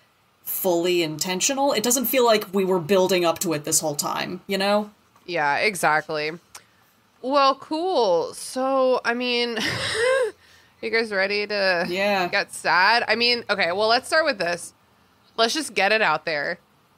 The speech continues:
Speaker 2: Uh, how many funerals have y'all been to?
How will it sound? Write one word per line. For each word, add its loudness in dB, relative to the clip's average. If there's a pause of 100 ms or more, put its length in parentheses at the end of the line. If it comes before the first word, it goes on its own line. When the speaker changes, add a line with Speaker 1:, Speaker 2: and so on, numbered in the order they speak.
(1040)
Speaker 2:
Uh, 6
how 2
many 0
funerals 0
have 0
y'all 4
been 0
to? 0